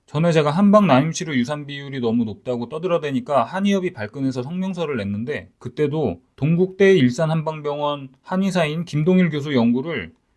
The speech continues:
이 보건복지부 연구 결과라고 이렇게 사기를 친 적이 있습니다. 그리고 또 임신 성공률 십사점사사 퍼센트로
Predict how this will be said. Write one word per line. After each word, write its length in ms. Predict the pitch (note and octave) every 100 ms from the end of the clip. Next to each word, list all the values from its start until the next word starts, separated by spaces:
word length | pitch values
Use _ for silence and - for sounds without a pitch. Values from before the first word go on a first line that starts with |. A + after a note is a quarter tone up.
| _ _
이 60 | B2 -
보건복지부 800 | C#3+ G#3 G3+ G3 - G3+ F3+
연구 300 | C3 C3 D#3+
결과라고 760 | C3 A#2+ B2+ D3 C#3 B2+ D#3+ G#3+ _ _ _
이렇게 60 | C3+
사기를 440 | - F3+ G3 F3+
친 200 | E3+ D#3
적이 180 | C#3 A2+
있습니다. 480 | G2 G2 F2+ E2 E2+ _
그리고 320 | D3 C#3+ D3+
또 180 | F3 F#3
임신 400 | - C3 C#3 D#3+
성공률 480 | D#3 F3+ E3+ D#3 D3
십사점사사 840 | C#3 F3+ - F3+ E3+ D3+ E3 E3+ E3+
퍼센트로 600 | D3 D3 C3 B2+ E3